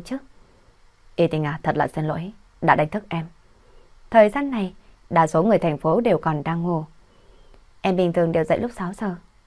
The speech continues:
anh không có đánh thức em. Anh có khỏe không?" Cô nghe qua âm thanh của anh có một chút không được tự nhiên. "Thật là xin lỗi, tôi có chút không thoải mái.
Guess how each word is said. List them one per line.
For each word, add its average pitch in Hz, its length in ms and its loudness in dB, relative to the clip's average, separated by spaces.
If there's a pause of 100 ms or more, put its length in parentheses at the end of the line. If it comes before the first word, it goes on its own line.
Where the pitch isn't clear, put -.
anh 196 120 0
không 180 160 0
có 175 120 -2
đánh 175 160 -2
thức 277 160 -8
em. 214 200 -8 (500)
Anh 180 320 -2
có 175 240 -4
khỏe 214 160 -4
không?" 220 220 -10 (920)
Cô 170 140 6
nghe 165 160 2
qua 165 300 2
âm 170 240 0
thanh 165 200 -2
của 165 100 0
anh 165 200 0
có 185 140 0
một 254 200 2
chút 285 200 -4
không 269 160 -2
được 165 220 -2
tự 160 200 0
nhiên. 220 240 -6 (840)
"Thật 160 120 4
là 143 120 2
xin 156 160 -4
lỗi, 160 260 -4 (260)
tôi 151 220 4
có 156 100 2
chút 220 160 -4
không 170 160 -2
thoải 156 160 -6
mái. 156 320 -8